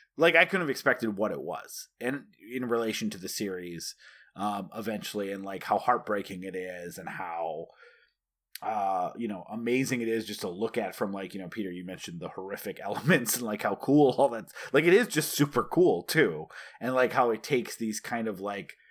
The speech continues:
on the surface basic stuff and, like, just, just, just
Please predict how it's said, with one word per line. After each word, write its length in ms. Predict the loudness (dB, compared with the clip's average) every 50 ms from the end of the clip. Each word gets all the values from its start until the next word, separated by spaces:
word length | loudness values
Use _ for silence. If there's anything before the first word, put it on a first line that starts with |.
| _ _ _ _ -16 -12 -12 -12 -12 -12 _ 4
on 140 | 6 6 6
the 60 | 6
surface 360 | 6 6 6 6 6 2 -4
basic 420 | 0 2 2 2 2 2 0 -4 -4
stuff 360 | 0 4 4 4 4 2 -2
and, 120 | -4 -4
like, 280 | -4 -6 -6 -8 -10 -10
just, 260 | -8 -8 -6 -8 -8 _ _ _ _ -12
just, 260 | -10 -10 -8 -10 -12 -14 _ _ -20 -16 -10 -8
just 320 | -8 -6 -8 -8 -12 _